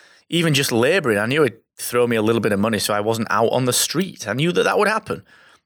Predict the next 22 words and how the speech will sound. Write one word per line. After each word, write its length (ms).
I 100
had 200
a 60
bit 400
of 80
a 60
backup 460
plan. 220
Now, 280
it 80
wasn't 360
gonna 140
be 100
the 80
thing 200
that 100
I 60
did 180
forever, 380
but 220
surely 500
surely, 480